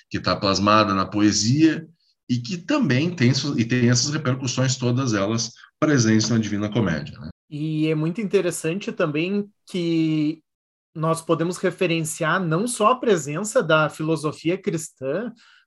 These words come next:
Speaker 2: mas também, né, da, da filosofia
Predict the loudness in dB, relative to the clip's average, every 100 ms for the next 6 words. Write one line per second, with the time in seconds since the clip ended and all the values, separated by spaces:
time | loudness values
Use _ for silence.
0 | -6 -2 -2 -2 -2 -2 -2 -2 -2 0
1 | 0 -2 -6 -2 0 0 0 -2 -4 -4
2 | -4 -4 -4 -6 -6 -8 -8 -6 -6 -4
3 | -4 -2 -4 -6 -6 0 4